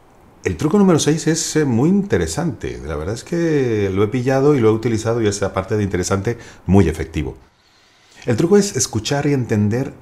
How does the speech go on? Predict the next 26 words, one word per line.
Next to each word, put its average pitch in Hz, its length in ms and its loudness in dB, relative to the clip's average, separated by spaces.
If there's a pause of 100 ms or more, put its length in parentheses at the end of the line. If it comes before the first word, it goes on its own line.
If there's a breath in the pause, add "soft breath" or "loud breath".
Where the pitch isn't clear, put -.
(680)
cómo 170 400 0
se 101 160 -4
siente 110 320 -2
la 92 80 -2
otra 92 160 -4
persona, 82 320 -4
por 85 80 -4
lo 87 60 0
menos 123 240 -2
intentarlo. 76 760 -6
Eso 98 180 -4
lo 127 340 -4
solemos 92 360 0
llamar 95 220 2
empatía, 92 720 -4 (760 loud breath)
pero, 160 400 2
eh, 95 420 0
aquí 92 260 -4
viene 101 460 2
la 78 180 -2
clave 73 280 -4
de 71 100 -4
la 64 340 -10
cosa. - 300 -16 (540 loud breath)
Y 101 100 2
es, - 240 0